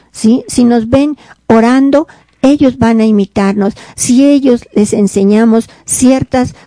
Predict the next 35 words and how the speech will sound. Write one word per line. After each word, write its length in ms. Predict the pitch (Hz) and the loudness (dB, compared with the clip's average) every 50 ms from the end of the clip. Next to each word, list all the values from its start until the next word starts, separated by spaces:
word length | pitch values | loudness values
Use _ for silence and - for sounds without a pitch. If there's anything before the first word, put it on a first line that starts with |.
| _ | _
cosas 420 | _ 247 294 277 - - 247 240 - | _ 2 2 2 2 0 -4 -4 -2
que 160 | - - 202 | -4 -4 -2
debemos 420 | 214 208 202 214 226 240 233 226 | 0 0 0 0 0 0 0 0
nosotros 680 | 220 208 208 202 - - 226 226 - - 220 226 - - - - - _ _ | -2 -2 -4 -4 -2 0 0 0 0 0 0 0 -2 -4 -16 -20 -20 _ _
darles, 640 | - 214 214 233 233 247 240 254 277 302 285 - - - - - _ _ | -4 -2 0 0 0 0 0 0 -2 -2 -2 -4 -8 -20 -20 -20 _ _
hasta 320 | 233 247 247 - _ 240 | -2 -2 -2 0 _ 0
en 100 | 254 240 | 2 2
la 60 | 233 226 | 2 2
educación 680 | 220 226 233 - - 220 226 - - 269 262 269 285 | 2 0 0 0 0 -2 -2 -2 -2 -4 -2 -2 0
de 100 | 269 254 | 0 0
nuestra 340 | 226 208 208 214 - - 185 | 0 0 -2 -4 -4 -8 -10
casa 420 | - - 220 214 220 - - 208 202 | -6 -4 -4 -4 -2 -2 -2 -2 0
ahora, 360 | 190 202 214 214 220 226 240 - - - _ _ | 2 2 2 0 0 -2 -4 -8 -16 -20 _ _
que, 140 | 220 202 | -2 -2
mm, 300 | 214 262 269 208 190 180 - _ | -2 0 0 0 0 0 -2 _
pueden, 480 | 269 247 269 302 302 294 247 220 208 | 2 2 4 2 2 0 -2 -2 0
¿verdad?, 360 | 208 - 202 196 208 240 294 - - - _ - | -2 -2 -2 -2 -2 -2 -4 -6 -14 -20 _ -4
estar 400 | - 214 - - - 240 240 247 | -2 -2 -2 -2 -2 0 0 0
en 140 | 269 269 226 | 0 0 0
más 260 | 208 214 226 247 - | 0 0 0 -2 -4
contacto 640 | - - 208 196 190 - 220 214 220 - - 226 208 | -4 -4 -4 -4 -2 -2 -4 -4 -4 -2 -4 -4 -2
con 160 | - 208 190 190 | -2 -4 -4 -2
sus 220 | - 190 190 - | -4 -4 -2 -2
hijos, 340 | 208 220 - - 254 - - - - _ _ _ | -2 -2 0 -2 -2 -2 -4 -12 -20 _ _ _
háganlo, 540 | - 285 330 349 339 320 277 262 240 214 208 | -2 0 0 0 -2 -2 -2 0 0 0 -2
mis 200 | 240 233 - - | -2 -2 -4 -4
hermanos, 440 | 208 220 220 208 233 247 233 226 - | -4 -2 -2 -2 0 0 -2 -2 -2
porque 340 | - - 214 220 - 226 - - - - _ _ | -2 -4 -4 -2 -4 -4 -4 -4 -14 -20 _ _
eso 300 | - 294 320 - 330 294 | 0 0 0 0 -2 -2
nos 180 | 262 226 226 220 | -2 -2 -4 -2
va 100 | 226 226 | -2 -4
a 40 | 240 | -4
sacar 420 | 240 - 240 - - 214 220 254 - - - _ _ | -2 -4 -6 -4 -4 -4 -4 -4 -8 -14 -20 _ _
de 200 | 262 220 240 233 | 0 0 0 0
todas 640 | - _ _ - 294 302 311 311 302 294 285 - | 0 _ _ 0 2 2 2 0 -2 -4 -6 -8